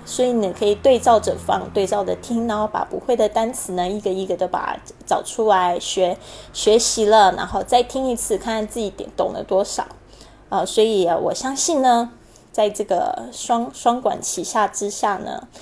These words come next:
你的英语一定会一天天的进步，而且呢，就是你也要掌握到这个对话的技巧，你就会跟这个外国人建立一个更好的就是友谊关系呢，还有这个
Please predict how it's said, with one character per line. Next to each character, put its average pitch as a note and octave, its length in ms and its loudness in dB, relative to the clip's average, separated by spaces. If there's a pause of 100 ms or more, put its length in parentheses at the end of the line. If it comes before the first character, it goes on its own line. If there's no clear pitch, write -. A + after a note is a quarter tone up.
(280)
你 F3+ 100 -6
的 F#3+ 100 0
英 A#3+ 280 0
语 F3 100 -2 (160)
一 G#3 100 -8
定 A#3+ 200 -2
会 A3+ 180 0
一 G#3 100 -4
天 A#3 200 -4
天 A#3 120 -4
的 A3 120 2
进 G3+ 260 -4
步， G3 280 -2 (260)
而 B3+ 80 6
且 C4 180 2
呢， G#3 140 2
就 A#3 120 -2
是 A#3+ 160 -2
你 G#3 180 0
也 F3 80 -2
要 F#3+ 140 4
掌 F#3+ 300 -6
握 G3 100 4
到 F#3 220 0
这 - 100 -6
个 F3+ 140 -2
对 A3 180 2
话 G#3 220 -2
的 F3 100 -4
技 - 260 -10
巧， - 300 -8 (340)
你 F#3+ 240 -4
就 A3+ 180 -2
会 A3+ 180 0
跟 G#3 340 2
这 G3+ 140 -6
个 F3+ 400 0 (360)
外 B3 120 8
国 G3+ 180 2
人 F#3 140 0
建 A3 220 -2
立 G#3 140 -2
一 G3 40 -4
个 F#3 140 0
更 B3 220 -4
好 - 260 -2
的 - 360 -6 (260)
就 F#3+ 140 -6
是 - 440 -6 (120)
友 F#3+ 260 0
谊 G3+ 160 -4
关 C4 280 2
系 C4+ 280 -6
呢， B3+ 340 0
还 G#3 140 -4
有 F#3 160 0
这 F#3 180 -4
个 - 300 -4